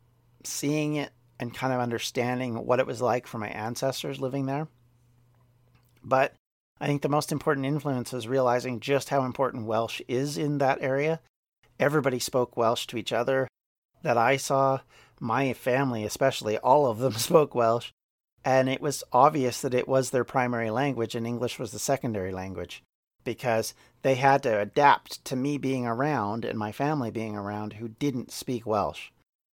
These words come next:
And that was interesting. It reminded me a lot of actually going into Hispanic homes in America and seeing people from Mexico and South and Central America who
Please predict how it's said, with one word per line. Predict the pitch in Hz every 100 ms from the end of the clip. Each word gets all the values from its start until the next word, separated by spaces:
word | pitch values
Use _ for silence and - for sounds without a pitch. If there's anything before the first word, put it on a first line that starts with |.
| _ _ _
And | 120 120 110 107 - - _ _ _ _ _ _
that | 143 147 165
was | 139
interesting. | 156 151 131 95 - 110
It | -
reminded | 120 123 165 156
me | 131 123
a |
lot | 117 120 123
of | 117
actually | 123 - 123
going | 120 120 120
into | 117
Hispanic | 110 117 107 - - 135 143 131 -
homes | 117 113 113 - -
in | 117 110 -
America | - 117 165 131 - 101 107 _ _ _ _ _ _ 131
and | 127
seeing | - 139 123 120 120 _ - _ _ _
people | - 139 135
from | - 123
Mexico | 123 135 - - 123 113
and | 110 107
South | 120 113 - -
and | 123
Central | - 117 120 110
America | 120 147 139 117 110 -
who | 127 117